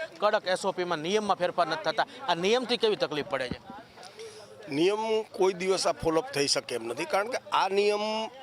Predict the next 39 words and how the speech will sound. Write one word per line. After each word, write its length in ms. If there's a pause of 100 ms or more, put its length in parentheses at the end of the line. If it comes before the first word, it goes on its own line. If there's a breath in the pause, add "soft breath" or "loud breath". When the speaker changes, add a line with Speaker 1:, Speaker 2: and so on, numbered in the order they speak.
(120)
Speaker 2:
આપણે 260
જ્યારે 260
કોઈ 220
પણ 200
વસ્તુ 420
નવી 360
એડ 220
કરતા 320
હોઈએ 240 (320)
ત્યારે 340
એના 240
માટે 240
કોઈ 200
પણ 140
એક 100 (100)
ટાઈમ 260
આપતા 280
હોઈએ 200 (480)
કે 80
ભાઈ 140
કોઈ 240
પણ 220
વસ્તુ 280
લાયસન્સ 400
ઇસ્યુ 260
તમે 200
કરતા 280
હો 60
તો 100
લાયસન્સ 380
માટે 220
તમે 200
એક 120
ટાઈમ 260
આપો 180
કે 80
ભાઈ 140
ત્રણ 280
મહિનાનો. 440